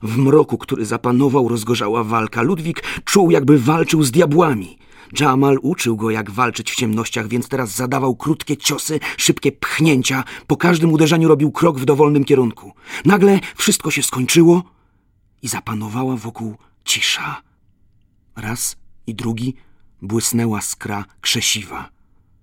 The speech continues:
To Dżamal rozpalał pochodnie. „Zostaliśmy tylko my dwaj”, powiedział do Ludwiga. „Teraz nie możesz się już wycofać. Będą chcieli nas zabić. Ja jestem renegatem, ty niewiernym, który był w tej świątyni”.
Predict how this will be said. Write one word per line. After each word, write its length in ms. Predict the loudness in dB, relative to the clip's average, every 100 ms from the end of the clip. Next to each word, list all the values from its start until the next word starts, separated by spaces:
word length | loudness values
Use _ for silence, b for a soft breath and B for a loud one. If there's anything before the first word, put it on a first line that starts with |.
| _ _ _ _ _
To 260 | -6 -4 -2
Dżamal 440 | 0 0 0 -4
rozpalał 540 | -10 -8 -8 -6 -6 -6
pochodnie. 680 | -8 -6 -8 -10 -16 -18 -20 _ _ _ _ b b b b b b b b b b
„Zostaliśmy 640 | -14 -12 -10 -8 -6 -8 _ _ _ -8
tylko 300 | -6 -4 -2
my 120 | -2
dwaj”, 500 | -2 -2 -4 -8 -18 _ _ _ _ _ _ -10
powiedział 360 | -6 -6 -6
do 100 | -6
Ludwiga. 540 | -8 -8 -10 -12 -14 -16 b b b b b b b b b b
„Teraz 300 | -8 -6 -2
nie 100 | 0
możesz 240 | 0 -2
się 140 | -4 -4
już 160 | -4
wycofać. 600 | -6 -10 -10 -10 -10 -12 -14 _ b b b b b b b
Będą 320 | 0 2 4
chcieli 260 | 4 2 2
nas 160 | 2 0
zabić. 600 | 2 0 0 -8 -10 -10 _ b b b b
Ja 320 | 0 2 2 2
jestem 340 | 0 0 2
renegatem, 720 | 2 2 2 0 0 2 2
ty 200 | 4 4
niewiernym, 640 | 4 4 2 2 0 0
który 240 | 0 0 2
był 160 | 2 0
w 80 |
tej 140 | 0 -2
świątyni”. 720 | 2 0 4 4 2 -4